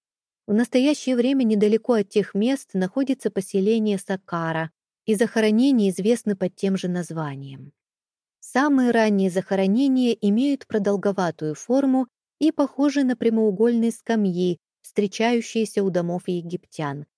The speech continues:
Их называли мастабы на современном арабском, и такое же название получили и древние захоронения.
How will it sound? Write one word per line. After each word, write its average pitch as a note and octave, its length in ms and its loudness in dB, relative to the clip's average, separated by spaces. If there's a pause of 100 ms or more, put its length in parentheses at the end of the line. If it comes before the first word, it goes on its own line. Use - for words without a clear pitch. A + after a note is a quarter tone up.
(220)
Их B3 240 -2
называли A3 540 2
мастабы E3+ 720 -4 (100)
на F#3+ 80 -2
современном F#3+ 680 0
арабском, G3+ 640 -6 (340)
и G#3+ 80 -4
такое C#4+ 280 2
же A#3+ 120 2
название A#3 500 2
получили A3 600 -2
и G#3+ 260 -2
древние F#3 500 0
захоронения. D#3+ 880 -8